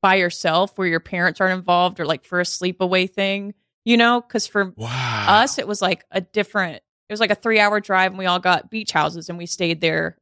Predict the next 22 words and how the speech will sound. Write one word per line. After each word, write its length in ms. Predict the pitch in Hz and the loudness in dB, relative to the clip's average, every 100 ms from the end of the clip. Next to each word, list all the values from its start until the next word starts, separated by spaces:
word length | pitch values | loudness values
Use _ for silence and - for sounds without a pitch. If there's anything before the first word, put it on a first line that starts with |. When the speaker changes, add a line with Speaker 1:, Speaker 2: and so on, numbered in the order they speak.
| _ | _
Speaker 1:
I 80 | 190 | -2
don't 80 | 185 | 0
know, 100 | 156 | -2
like, 160 | 165 _ | -6 _
three 200 | 180 175 | -4 -4
or 40 | |
four 260 | - 175 170 | -2 -4 -2
days. 420 | 175 170 170 - _ - | -4 -4 -6 -12 _ 2
No, 220 | 339 233 | 4 4
a 40 | |
week. 240 | 208 233 180 | 2 0 -2
It 40 | |
was 100 | 160 | -8
spring 280 | - 202 185 | -6 -6 -4
break. 280 | 208 170 - | 0 0 -2
So 100 | 208 | -8
we 60 | |
stayed 180 | 208 262 | -2 2
there 100 | 247 | 2
a 60 | 208 | 4
long 280 | 196 196 180 | 2 0 -4
time. 560 | - 240 226 185 185 | -4 -2 0 -4 -8